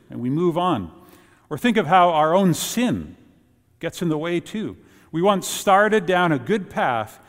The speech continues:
but we ruin it by our sin and failing.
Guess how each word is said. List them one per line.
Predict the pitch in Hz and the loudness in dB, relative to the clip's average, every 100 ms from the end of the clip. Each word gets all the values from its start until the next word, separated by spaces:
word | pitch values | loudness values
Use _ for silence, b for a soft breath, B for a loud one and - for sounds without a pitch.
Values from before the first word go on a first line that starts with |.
| b b b b | b b b b
but | 131 147 147 | -2 -2 -2
we | 139 143 | -4 -4
ruin | 135 180 202 190 | 0 2 4 2
it | 165 135 | -2 -4
by | 135 131 | -2 0
our | 123 120 | 0 -2
sin | - - 156 127 90 90 | -8 -8 -4 -4 -6 -10
and | 107 | -14
failing. | - 147 151 113 82 | -12 -12 -10 -12 -16